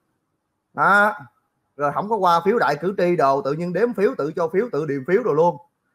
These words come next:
Nó số phiếu nhiều, số dân đồ, các kiểu đồ. Việt Minh có ai đi bầu không bà? Ờ, Việt Minh có ai đi bầu không? Người ta tẩy chay cuộc bầu cử đó ngay từ đầu, tôi nói là không, cuộc bầu cử này cuộc bầu cử vi hiến. Đúng không? Vi hiến,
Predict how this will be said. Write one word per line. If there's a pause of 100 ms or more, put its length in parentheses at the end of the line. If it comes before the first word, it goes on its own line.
(260)
Nó
số
phiếu
nhiều,
số
dân
đồ,
các
kiểu
đồ.
Việt
Minh
có
ai
đi
bầu
không
bà? (1400)
Ờ,
Việt
Minh
có
ai
đi
bầu
không? (380)
Người
ta
tẩy
chay
cuộc
bầu
cử
đó
ngay
từ
đầu,
tôi
nói
là
không,
cuộc
bầu
cử
này
cuộc
bầu
cử
vi
hiến. (1300)
Đúng
không?
Vi
hiến,